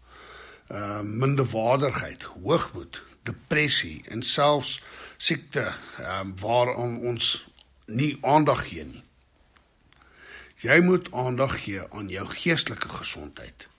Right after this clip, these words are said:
Gaan met jou <clears throat> bekommernisse na die Here toe en vervang dit met vertroue op God.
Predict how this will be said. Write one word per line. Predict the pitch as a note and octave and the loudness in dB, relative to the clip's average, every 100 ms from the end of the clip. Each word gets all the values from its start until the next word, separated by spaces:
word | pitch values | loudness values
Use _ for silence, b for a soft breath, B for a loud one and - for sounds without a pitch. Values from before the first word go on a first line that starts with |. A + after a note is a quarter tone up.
| _ _ B B B B B B B | _ _ B B B B B B B
Gaan | - - F#3+ G#3+ F3 | -6 4 6 6 4
met | C#3+ - | 2 -2
jou | A#2+ A2 G#2+ - _ _ _ _ _ _ _ _ _ _ _ | -4 -4 -8 -12 _ _ _ _ _ _ _ _ _ _ _
<clears throat> | E3+ E3+ C3+ A2 G2 | 6 8 6 0 -4
bekommernisse | A#2+ - D#3+ D#3 A2+ - G2 | -6 4 8 8 6 2 2
na | F#2+ G2 | -4 -6
die | G2+ | -6
Here | G2 C3+ C#3 B2 | -2 0 0 -2
toe | - D#2+ D2+ B B B B B | -6 -10 -12 B B B B B
en | C3+ | -2
vervang | B2 D3 - E3 F3 | 0 0 2 2 2
dit | C3 - | 0 -4
met | G#2+ A2 - - B B B B B B B _ _ _ - - | -6 -8 -10 -20 B B B B B B B _ _ _ -20 -16
vertroue | - C#3 B2+ C#3 C#3 C#3 A2+ G2 | -8 -8 -2 4 6 4 2 -6
op | - | -10
God. | - G#2+ - | -10 -10 -12